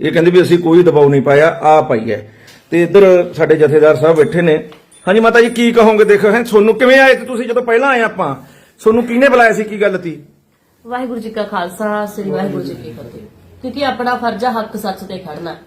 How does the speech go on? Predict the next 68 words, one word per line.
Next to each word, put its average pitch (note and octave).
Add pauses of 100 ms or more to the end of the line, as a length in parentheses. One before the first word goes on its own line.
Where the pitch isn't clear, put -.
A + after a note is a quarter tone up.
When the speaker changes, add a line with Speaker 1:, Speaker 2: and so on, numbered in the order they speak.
Speaker 2:
ਹੁਣ A#3
ਆਪ A#3
ਜੀ B3
ਤੁਸੀਂ B3
ਦੇਖ A3
ਹੀ A#3+
ਸਕਦੇ A#3
ਵੀ A#3+
ਕਈ A3+
ਸਹੁਰੇ A3
ਪਰਿਵਾਰ G#3+
ਦੀਆਂ A3
ਮਾਰ F#3
ਦਿੰਦੇ, F#3+
ਵੀ G#3+
ਕਈ A3
ਆ A3
ਕਿੰਨੇ A#3
ਆਪਣੇ A3
ਕੋਲ A3+
ਖਬਰਾਂ G3
ਆ E3+
ਗਈਆਂ, D#3+
ਹਨਾ? A3 (600)
ਇੱਕ A3+
ਅੰਮ੍ਰਿਤਸਰ G#3+
ਦੀ A3
ਹੋ G#3+
ਗਈ, A3
ਕਿਸ A3+
ਤਰ੍ਹਾਂ G#3
ਕੁੜੀਆਂ G3+
ਮਾਰ E3
ਦਿੰਦੇ D#3
ਆ। D3+ (540)
ਆਪਾਂ C4
ਪਤਾ E4
ਇਹ E4+
ਪਹਿਲਾਂ D#4+
ਇਹਨਾਂ D#4
ਦੀ D#4
ਮਾਂ A#3
ਨਾਲ G#3+
ਗੱਲ G#3
ਹੋਈ G#3
ਸੀ, A3
ਮੈਂ B3
ਕਿਹਾ, D#4
"ਚਲੋ C4+
ਕੋਈ A#3
ਗੱਲ G#3+
ਨਹੀਂ, D4
ਜੇ B3+
ਵੀ B3
ਤੁਹਾਡੀ C4
ਕੁੜੀ B3
ਠੀਕ A3+
ਠਾਕ A3+
ਆ, C4
ਨਹੀਂ, C#4+
ਨਹੀਂ B3+
ਵੀ D4+
ਤੁਸੀਂ C4+
ਉਹਨਾਂ C4
ਨਾਲ C#4
ਗੱਲ A3
ਕਰੋ D#3
ਵੀ।" D#3+